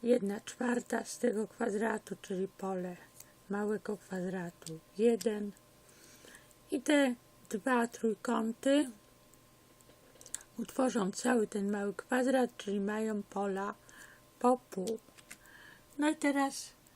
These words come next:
wypełniamy tą figurkę. Liczymy pole. Jest tu duży jeden trójkąt o polu dwa.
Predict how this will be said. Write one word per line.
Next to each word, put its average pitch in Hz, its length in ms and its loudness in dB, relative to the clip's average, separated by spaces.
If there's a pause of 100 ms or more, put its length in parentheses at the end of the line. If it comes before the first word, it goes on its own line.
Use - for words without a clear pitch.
(760)
wypełniamy 226 840 2
tą 180 260 -10
figurkę. 247 840 -2 (1400)
Liczymy 202 460 -2 (140)
pole. 247 360 4
Jest 214 260 -4
tu 220 120 -4
duży 208 400 2
jeden 196 460 -4
trójkąt 214 600 -2
o 190 80 -6
polu 175 380 -8
dwa. 233 640 6